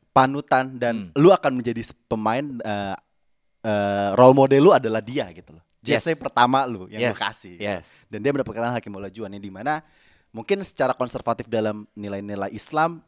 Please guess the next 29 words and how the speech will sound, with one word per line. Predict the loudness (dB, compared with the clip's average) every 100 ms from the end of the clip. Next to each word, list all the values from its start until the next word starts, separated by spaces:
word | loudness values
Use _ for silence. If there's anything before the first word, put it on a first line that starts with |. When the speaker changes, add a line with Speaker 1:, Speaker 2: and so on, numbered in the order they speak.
| _ _
Speaker 1:
Hakim | -20 -6 -4 -2
Olajuwon | -4 -6 0 0 0
itu | -6 -10
secara | -6 -6
influence-nya | -6 -10 -8 -6 -6
sangat | -6 -8
besar | -10 -12 -12
sekali | -4 -2 -2
Speaker 2:
Yes. |
Speaker 1:
ya | -2
pada | -6 -6
waktu | -8 -8 -8
itu | -6
ya. | -6
Speaker 2:
Betul. | -6 -6 -8 -18 _ _ _
Speaker 1:
Nah, | -6 -6 -10 _ _ _ _
kemudian | -8 -2 0
Hasan | 0 -2 -2
Minhaj | -4 -4
bilang | 0 2 0
bahwa, | -2 0 2 2 -2 _ _ _ _ _ _ _
eh, | -2 0 0 0 -2 -4
next-nya | -2 -2 -2 -2 -4 -6 -4
ntar | 0 0 0 -4
anak | -4 -4 -10
gua, | -10 -8 -10 -18 _ _
gua | -8 -6
akan | -6 -8
ngasih | -12 -12 -12